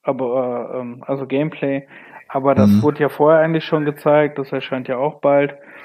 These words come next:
Speaker 1: Und dieses, äh, von den Crypt of the Necrodancer-Machern, das, ähm, Clarence von Ry-, of Ry-, Hyrule oder wie das heißt.
Speaker 2: Ach, Hyrule.
Speaker 1: Äh, das au-, das auch jetzt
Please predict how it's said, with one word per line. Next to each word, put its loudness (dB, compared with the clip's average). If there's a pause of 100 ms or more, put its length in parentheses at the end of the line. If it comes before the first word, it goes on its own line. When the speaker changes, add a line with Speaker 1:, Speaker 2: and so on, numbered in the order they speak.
(320)
Speaker 1:
Und -2
dieses, 0
äh, -2
von -4
den -4
Crypt 0
of 2
the -6
Necrodancer-Machern, -2 (280)
das, -6
ähm, -6 (380)
Clarence 2
von -6
Ry-, 0 (320)
of -10
Ry-, 0
Hyrule 2
oder -2
wie -4
das -6
heißt. -4 (480)
Speaker 2:
Ach, -10
Hyrule. 0
Speaker 1:
Äh, -20 (160)
das 0
au-, 0 (200)
das -2 (880)
auch 0
jetzt -6